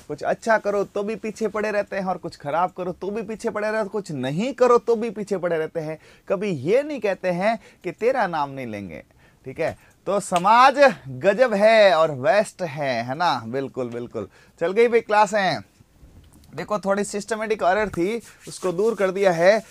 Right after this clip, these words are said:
अभी कोरोना का टीका ठोक दिया है। हाँ, WhatsApp पे रिप्लाई नहीं देते, कोशिश करते हैं बेटा, है ना। देखो टाइमिंग कम रहता आपके सामने, अभी चालू किया, शाम को नौ बजते क्लास है मेरी, और बीच में एक, अ, नौकरी भी है।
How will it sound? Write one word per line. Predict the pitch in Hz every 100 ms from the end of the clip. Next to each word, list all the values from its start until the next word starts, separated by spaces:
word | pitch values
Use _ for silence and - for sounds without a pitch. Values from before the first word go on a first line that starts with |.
| -
अभी | 156 185
कोरोना | 180 180 190 196
का | 190
टीका | - 196 190
ठोक | - 175 190
दिया | 185 196 165
है। | 175 196 185
हाँ, | 139 127 110 - _ _ _ 143
WhatsApp | 196 - 226
पे | 214
रिप्लाई | 196 185 208 196
नहीं | 196
देते, | 180 170 151
कोशिश | 214 254 262 -
करते | 220 196 208
हैं | 185
बेटा, | 165 160
है | 156
ना। | 180
देखो | 160 147 139
टाइमिंग | 127 175 202 214 190
कम | 208 202
रहता | 196 185
आपके | 180 175
सामने, | - 190 202 185
अभी | 175 180
चालू | 202 196 202
किया, | 190
शाम | 185 185 190
को | 180
नौ | 160 185 202
बजते | 190 185
क्लास | 180 180 175
है | 151
मेरी, | 120 90 71 _ - -
और | 131
बीच | 143 180 180
में | 185
एक, | 185 _ -
अ, | 160 151
नौकरी | 147 170 185 165
भी | 139 117
है। | 98